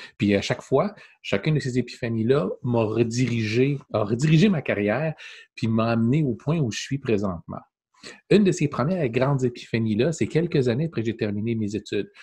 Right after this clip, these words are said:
J'ai travaillé comme gestionnaire de projet pendant plusieurs années, principalement parce que, bon, j'ai étudié en histoire et en mythologie et en archéologie, donc, euh, <clears throat> je n'ai pas nécessairement travaillé dans mon domaine.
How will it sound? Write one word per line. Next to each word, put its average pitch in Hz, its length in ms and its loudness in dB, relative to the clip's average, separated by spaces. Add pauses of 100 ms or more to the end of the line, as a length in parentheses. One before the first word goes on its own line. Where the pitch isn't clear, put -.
(120)
J'ai 107 200 0
travaillé 107 420 0
comme 107 160 -2
gestionnaire 110 480 -2
de 98 80 -2
projet 98 460 -4
pendant 90 260 -4 (420)
plusieurs 98 460 -4
années, 127 260 0 (420)
principalement 110 680 -2
parce - 220 -6
que, 92 200 -4
bon, 85 220 -6
j'ai 90 260 -8
étudié 104 420 -2
en 95 120 -2
histoire 101 460 0
et 92 80 0
en 90 100 -4
mythologie 92 600 -4
et 92 60 0
en 85 60 -4
archéologie, 95 760 -2
donc, 90 320 -2
euh, 85 260 -4
<clears throat> - 60 -20
je 151 60 0
n'ai - 760 -6
pas 117 100 0
nécessairement 104 420 -2
travaillé 98 300 0
dans 98 140 2
mon 95 100 -2
domaine. 135 380 2